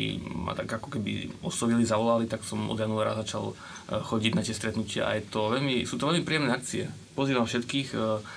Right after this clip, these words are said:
nás ne-, tak z diaľky pozorovať, asi nemôžete byť za jedným stolom s nami,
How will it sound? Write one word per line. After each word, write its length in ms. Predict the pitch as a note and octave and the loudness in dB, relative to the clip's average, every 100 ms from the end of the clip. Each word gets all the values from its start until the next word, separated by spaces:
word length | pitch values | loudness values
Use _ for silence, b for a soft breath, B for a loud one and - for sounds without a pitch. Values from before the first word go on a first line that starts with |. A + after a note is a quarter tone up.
| B - | B -4
nás 320 | A2 A2 - | 0 0 -2
ne-, 160 | A2 A2+ | 0 0
tak 160 | G#2 F#2+ | -2 -4
z 320 | G2+ - - A#2 | -4 -4 -4 2
diaľky 240 | B2 B2 | 2 2
pozorovať, 480 | A#2+ A2 A#2+ B2 B2 | 0 2 4 4 4
asi 160 | A#2+ | 2
nemôžete 240 | A#2 A#2+ A#2+ | 2 2 2
byť 120 | A#2 | 2
za 80 | A#2 | 4
jedným 160 | A#2 A#2 | 4 0
stolom 320 | A#2 G#2+ A2+ | 0 0 2
s 80 | A2 | 2
nami, 240 | A#2 C#3+ | 0 2